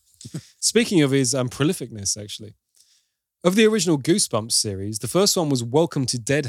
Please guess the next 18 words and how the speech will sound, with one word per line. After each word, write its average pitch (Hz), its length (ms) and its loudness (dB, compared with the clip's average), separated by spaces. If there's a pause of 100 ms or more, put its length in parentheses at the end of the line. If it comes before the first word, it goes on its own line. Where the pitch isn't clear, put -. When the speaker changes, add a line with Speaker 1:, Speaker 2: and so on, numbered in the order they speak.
(120)
Speaker 2:
House, 110 320 -4
published 156 380 0
in 139 100 0
July 117 300 2
nineteen 110 400 -2
ninety-two. 104 640 -2 (560)
The 127 100 2
final 190 420 4
one 110 220 -2
was 113 160 -2
Monster 151 400 0
Blood 135 260 0
four, 113 460 -2
released 135 300 0
in 131 80 -4
December 131 520 0
nineteen 123 420 -4
ninety-seven. 113 760 -2